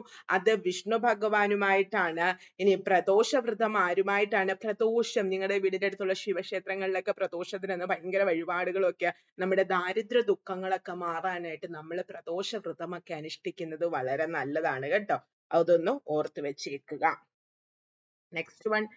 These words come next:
ദേവീ പ്രീതിക്കായിട്ട് അനുഷ്ഠിക്കുന്ന വ്രതം, പ്രദോഷ വ്രതം, ഏകാദശി, ഷഷ്ടി, തിരുവാതിര വ്രതം. ദേവീ പ്രീതിക്ക് വേണ്ടി നമ്മൾ ഏതാ അനുഷ്ഠിക്കുന്ന? ആ ദേവികളെ പ്രീതിപ്പെടുത്താൻ വേണ്ടിയിട്ട്. എന്തായാലും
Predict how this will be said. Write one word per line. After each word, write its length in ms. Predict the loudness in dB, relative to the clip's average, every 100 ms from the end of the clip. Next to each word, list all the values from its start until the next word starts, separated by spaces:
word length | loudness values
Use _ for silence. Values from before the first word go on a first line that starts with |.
| _ _ -8
ദേവീ 600 | 0 6 8 8 8 10
പ്രീതിക്കായിട്ട് 840 | 10 6 4 4 8 8 8 6 6
അനുഷ്ഠിക്കുന്ന 600 | 6 4 2 2 4 2
വ്രതം, 360 | 0 0 0 -2 -6
പ്രദോഷ 460 | 0 2 2 2
വ്രതം, 440 | -2 0 2 0 -2
ഏകാദശി, 720 | -4 0 2 2 2 -4 -6 -6 -8 _ -4
ഷഷ്ടി, 720 | -2 -2 -4 -4 -2 -4 -8
തിരുവാതിര 760 | -4 2 2 2 2 2 0 0
വ്രതം. 420 | -2 -6 -6 -6 -8 _ _ _ _ _ _ _ _ _ -6
ദേവീ 640 | -2 0 0 2 4 4
പ്രീതിക്ക് 520 | 4 4 2 0 2
വേണ്ടി 240 | 4 4
നമ്മൾ 300 | 2 2 4
ഏതാ 220 | 4 6 4
അനുഷ്ഠിക്കുന്ന? 580 | 2 -2 -4 0 0
ആ 160 | 2 2
ദേവികളെ 760 | 2 2 4 2 2 4 6 6
പ്രീതിപ്പെടുത്താൻ 920 | 4 -2 0 2 4 4 2 -2 2
വേണ്ടിയിട്ട്. 500 | 2 2 0 4 4 4 -2 0
എന്തായാലും 960 | 4 4 4 4 4 4 4 4 2